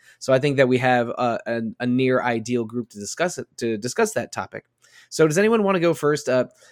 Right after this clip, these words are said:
uh, talk a little bit about your personal background,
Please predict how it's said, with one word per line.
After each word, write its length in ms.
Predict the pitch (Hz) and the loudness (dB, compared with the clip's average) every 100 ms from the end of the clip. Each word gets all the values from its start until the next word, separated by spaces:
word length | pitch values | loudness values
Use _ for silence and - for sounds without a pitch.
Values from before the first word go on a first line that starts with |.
| - | -4
uh, 160 | 123 | -2
talk 320 | - - 180 175 | -2 0 0 2
a 40 | |
little 420 | 135 143 208 202 | 0 4 6 6
bit 300 | 131 123 123 _ _ _ | 6 2 0 _ _ _
about 480 | 131 131 131 127 - | -2 2 4 2 2
your 220 | 135 135 | 0 0
personal 580 | - - 165 160 156 139 | -2 2 2 0 -4 0
background, 720 | 123 123 123 117 113 110 107 | 2 2 0 -4 -4 -6 -8